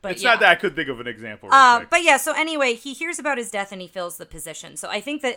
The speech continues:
Speaker 1: it happens kind of organically in that order. I don't know that it's in one episode. I'll be honest, it's been a while since I've watched it, but he comes to visit Coach,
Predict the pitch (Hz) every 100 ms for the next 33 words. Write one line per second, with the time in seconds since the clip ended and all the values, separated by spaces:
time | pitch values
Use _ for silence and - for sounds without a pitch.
0 | - 214 233 226 240 220 214 - - -
1 | 269 302 262 233 226 226 233 220 202 196
2 | 190 190 240 233 214 208 214 208 202 202
3 | 180 175 175 165 208 - 208 190 180 175
4 | 175 185 180 - 170 170 165 170 180 175
5 | 156 147 165 - 254 240 214 - 214 -
6 | 254 262 - 175 214 180 - 214 180 156
7 | -